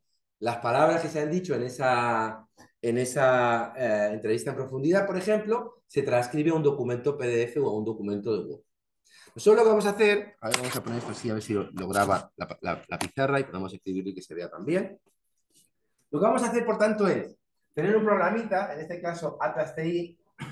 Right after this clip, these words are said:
que nos ayudará a procesar la información.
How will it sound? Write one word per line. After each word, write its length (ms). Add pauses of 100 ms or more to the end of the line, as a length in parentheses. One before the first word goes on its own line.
(4000)
que 100
nos 140
ayudará 440
a 80
procesar 460
la 120
información. 680